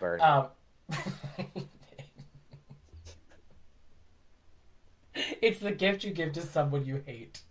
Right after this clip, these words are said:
Speaker 1: it. Oh, I have a couple of people I'd give it to.
Speaker 2: Right?
Speaker 1: Yeah.
Speaker 2: So Arabelle, I guess, is a little bit older, which I didn't get until way later.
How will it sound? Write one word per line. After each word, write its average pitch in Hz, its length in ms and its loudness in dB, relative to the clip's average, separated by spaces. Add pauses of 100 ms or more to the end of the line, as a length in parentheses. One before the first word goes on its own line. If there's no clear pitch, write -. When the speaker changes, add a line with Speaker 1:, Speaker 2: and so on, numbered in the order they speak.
Speaker 1:
it. - 80 -16 (500)
Oh, 131 160 2
I 123 120 0
have 123 180 -2
a 101 60 -6
couple 90 280 -6
of 87 80 -8
people 82 240 -12
I'd 78 160 -14
give 69 120 -14
it - 160 -16
to. 90 180 -12 (440)
Speaker 2:
Right? 139 320 -4 (300)
Speaker 1:
Yeah. 90 300 -2 (840)
Speaker 2:
So 214 440 8
Arabelle, 151 880 10 (580)
I 175 80 8
guess, 226 300 8
is 262 120 -2
a 226 60 0
little 185 200 4
bit 147 200 4
older, 151 560 2
which 156 180 2
I 151 80 10
didn't 170 200 2
get 143 280 8
until 139 600 4 (520)
way 147 320 6
later. 120 500 -4